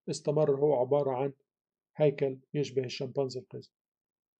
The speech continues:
فلوسي مش بس بتزوير العظام، بل حتى لما نحتملها بعلم الج-، بندرسها بعلم الجينات واحتمالية الطفرات، لا تصلح إلا أن تكون شمبانزي. أيضًا ميهلر لخص الكلام ده وقال إنه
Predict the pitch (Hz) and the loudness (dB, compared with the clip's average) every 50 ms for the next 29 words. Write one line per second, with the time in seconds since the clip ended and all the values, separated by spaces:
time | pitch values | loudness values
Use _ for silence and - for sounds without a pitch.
0 | _ _ _ _ - 170 160 180 233 226 - 196 180 160 156 151 147 143 202 240 | _ _ _ _ 2 6 8 8 8 8 6 4 4 4 2 2 6 6 8 8
1 | 233 - - 185 - - 156 135 127 147 190 196 170 151 139 131 139 131 135 151 | 8 6 4 4 4 4 0 2 4 4 4 6 6 6 6 6 6 6 6 6
2 | 156 147 135 127 139 139 139 - 220 220 - - 170 165 160 151 151 151 - - | 4 4 4 2 0 0 0 2 0 0 2 2 2 2 2 0 -2 -4 -6 -6
3 | - 151 151 185 196 160 156 156 - - 143 185 190 170 156 151 - - - 160 | -4 0 2 4 4 4 2 0 0 2 2 2 2 2 0 -2 -4 -2 0 2
4 | 143 135 143 127 139 143 196 196 - 151 147 151 156 175 165 151 135 123 143 147 | 2 2 2 4 8 8 8 8 8 4 0 0 0 0 0 -2 -2 -2 -2 -2
5 | 160 170 - - - - - - 139 135 143 170 165 - 160 - - 139 - - | -2 -2 -2 -4 -8 -10 -8 -6 -4 -2 -2 -2 -2 -4 -4 -4 -4 -4 -2 0
6 | 139 143 151 151 - - - - - - _ _ 175 165 160 156 151 156 180 180 | 2 2 2 2 0 -6 -20 -20 -20 -20 _ _ 4 6 6 6 6 6 6 4
7 | 175 - 165 156 - - - 202 175 160 147 135 139 156 147 147 - 135 - - | 4 4 0 -2 -2 0 2 4 4 4 2 0 -2 -4 -6 -4 -6 -8 -6 -4
8 | 151 147 143 123 - - 131 117 - 131 123 117 - - - _ _ _ _ _ | -6 -6 -6 -6 -8 -8 -10 -8 -8 -10 -12 -12 -12 -18 -20 _ _ _ _ _
9 | _ _ _ _ _ _ _ _ _ _ _ _ _ _ _ _ _ _ _ _ | _ _ _ _ _ _ _ _ _ _ _ _ _ _ _ _ _ _ _ _
10 | _ _ _ _ _ _ - 208 247 247 226 208 185 175 185 240 220 185 190 185 | _ _ _ _ _ _ 8 8 10 12 12 10 12 12 10 10 10 10 10 10
11 | 175 147 - - _ _ _ - 185 233 220 - 196 160 - 170 156 151 156 151 | 8 6 4 -4 _ _ _ 4 6 6 6 4 2 2 2 0 0 2 2 2
12 | 160 175 180 160 151 143 135 - 180 165 160 151 135 127 - _ _ _ _ _ | 2 2 2 2 2 2 2 2 2 2 2 2 2 0 -4 _ _ _ _ _
13 | _ _ _ _ _ _ _ _ _ - 165 151 147 147 143 - | _ _ _ _ _ _ _ _ _ -4 -4 -2 -2 -4 -6 -6